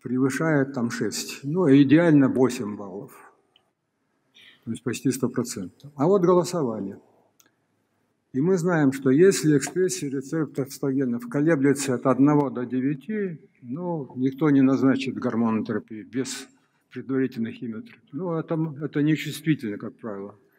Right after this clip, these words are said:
гормонотерапия. И четвёртая стадия, и первая. А голосование что показывает? Ну, во-первых, нет до пятидесяти процентов. Даже при категории, значит, один,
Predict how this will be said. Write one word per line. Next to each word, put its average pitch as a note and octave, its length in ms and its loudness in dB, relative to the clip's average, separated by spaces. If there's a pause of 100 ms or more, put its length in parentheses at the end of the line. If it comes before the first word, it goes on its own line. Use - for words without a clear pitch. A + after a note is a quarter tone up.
(160)
гормонотерапия. A2 920 -10
И E3 100 -8
четвёртая D#3+ 640 -10
стадия, A#2+ 380 -12
и G#2+ 140 -10
первая. G#2+ 520 -8 (1500)
А B2+ 680 2 (200)
голосование C3+ 640 2
что C#3+ 160 -6
показывает? B2 680 -4 (800)
Ну, A#2+ 280 -4
во-первых, C#3 460 0
нет C#3 200 -2
до C3 60 -16
пятидесяти C3 420 -8
процентов. - 720 -12
Даже D#3 420 -2
при C#3+ 500 -4 (520)
категории, C3+ 800 2 (260)
значит, A2+ 600 -14 (840)
один, C3+ 400 0